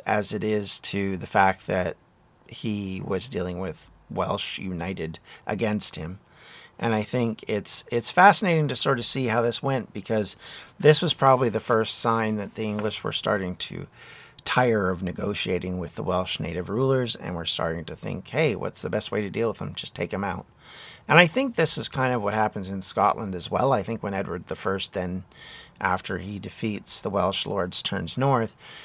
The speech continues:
it's certainly, I think, to kind of eliminate as many allies as the French could find and, you know, kind of protect their backside while they go after the French and try and reclaim their territories. Because remember, at this point,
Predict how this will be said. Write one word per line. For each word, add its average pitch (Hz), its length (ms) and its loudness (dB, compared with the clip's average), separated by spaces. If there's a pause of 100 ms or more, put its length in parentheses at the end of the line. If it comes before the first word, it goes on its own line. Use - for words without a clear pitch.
(200)
it's 123 240 -2
certainly, 117 800 2
I 107 140 2
think, 104 380 -4
to 104 100 -2
kind 110 260 -2
of 98 300 -4 (460)
eliminate 120 500 2
as 101 160 -4
many 110 300 0
allies 95 500 0
as 95 140 -6
the - 80 -10
French - 560 2
could - 180 -6
find 85 480 -4 (560)
and, 98 560 0 (680)
you 117 140 -2
know, 95 160 0
kind 110 200 0
of 107 80 0
protect - 540 -4
their 92 140 0
backside 92 680 4
while 85 180 -2
they 90 140 -2
go 87 140 0
after 87 300 -2
the 85 120 -4
French 85 400 -6
and 85 100 -8
try 95 160 -6
and 78 160 -6
reclaim 95 460 -6
their 78 100 -6
territories. 113 500 0 (380)
Because 147 320 8
remember, 143 320 6
at 110 100 4
this 117 180 2
point, 110 340 -2